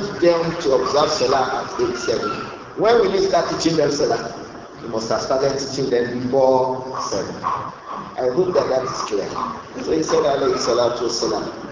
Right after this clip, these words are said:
"Muru awladakum bis-salah, wa hum abna'u sab'i sinin. Wadribuhum alayha, wa hum abna'u ashrin." Muru awladakum bis-salah.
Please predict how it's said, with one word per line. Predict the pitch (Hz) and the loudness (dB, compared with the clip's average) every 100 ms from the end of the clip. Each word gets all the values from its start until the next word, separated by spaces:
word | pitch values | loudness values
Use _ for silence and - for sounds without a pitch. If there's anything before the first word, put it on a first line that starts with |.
| - - 131 | -12 -4 2
"Muru | 160 180 | 4 4
awladakum | 156 156 151 156 143 139 - 135 131 | 6 6 4 4 4 2 0 -2 -2
bis-salah, | 120 - 123 123 117 - - - - - - - - 104 | -2 0 2 4 2 0 -6 -6 -6 -6 -10 -14 -10 0
wa | 123 131 | 2 2
hum | 143 165 160 143 | 2 2 2 -2
abna'u | 127 127 123 135 143 143 117 101 - | -2 -2 -2 0 2 2 0 0 -4
sab'i | - - - - - | 2 2 2 0 -2
sinin. | - 339 101 - - - - - - - - - - - - | -4 -4 -4 -6 -8 -12 -16 -16 -18 -18 -18 -20 -18 -18 -4
Wadribuhum | 117 123 139 151 156 175 175 151 147 139 | -2 0 0 0 2 2 2 0 0 -2
alayha, | 120 120 120 120 120 127 123 - - - - - - - - | 0 2 2 2 2 0 0 -2 -8 -12 -12 -16 -18 -14 -2
wa | 127 143 | 0 2
hum | 131 127 127 | 2 2 0
abna'u | 123 110 113 123 123 117 113 98 - - - - - - - 120 | -2 -4 -2 -2 -2 0 0 -2 -6 -10 -14 -8 -8 -8 -6 -4
ashrin." | - - 117 151 104 95 - - - - - - - - | -2 -2 2 2 2 -4 -8 -12 -14 -14 -16 -16 -14 -4
Muru | 131 156 170 | 2 4 6
awladakum | 151 139 135 135 123 - 110 | 6 4 2 0 -2 -4 -6
bis-salah. | - - 120 107 - | -6 -2 0 0 -2